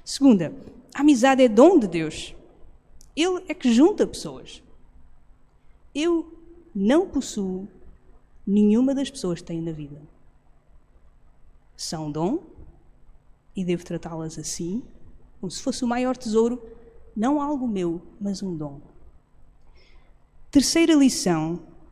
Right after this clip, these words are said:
a primeira amizade e a mais importante é com Deus, que é o primeiro que me ensina o que é ser pessoa,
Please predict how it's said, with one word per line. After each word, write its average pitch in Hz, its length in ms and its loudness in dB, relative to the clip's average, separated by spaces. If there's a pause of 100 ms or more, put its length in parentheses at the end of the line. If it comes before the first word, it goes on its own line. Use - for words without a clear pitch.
a 214 80 0
primeira 294 480 4
amizade 247 440 4
e 240 40 6
a 226 40 6
mais 269 300 4
importante 247 680 2 (320)
é 262 180 6 (320)
com 277 500 -2
Deus, 233 420 -4 (1120)
que - 200 -6
é 302 60 2
o 262 60 -2
primeiro 262 360 2
que 269 80 -2
me 269 120 2
ensina 262 320 0
o 349 60 0
que - 100 -2
é 285 100 -2
ser 226 220 -4
pessoa, 214 520 -2